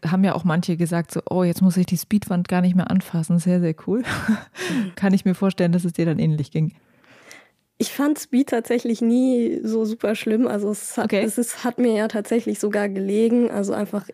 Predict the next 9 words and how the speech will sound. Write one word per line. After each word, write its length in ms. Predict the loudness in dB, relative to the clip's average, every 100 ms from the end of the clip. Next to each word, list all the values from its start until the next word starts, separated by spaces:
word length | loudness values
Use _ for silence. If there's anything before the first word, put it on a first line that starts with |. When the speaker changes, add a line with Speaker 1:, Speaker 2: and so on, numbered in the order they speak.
| -14
Speaker 2:
ich 180 | -8 -6
glaub, 160 | -4 -4
ich 120 | -4
bin 140 | -2
so 100 | -2 0
ein 220 | -2 -4
schnellkräftiger 800 | -6 -4 -2 -2 -4 -2 -2 -4
Typ 340 | -2 -4 -2 -2
eher. 280 | 0 0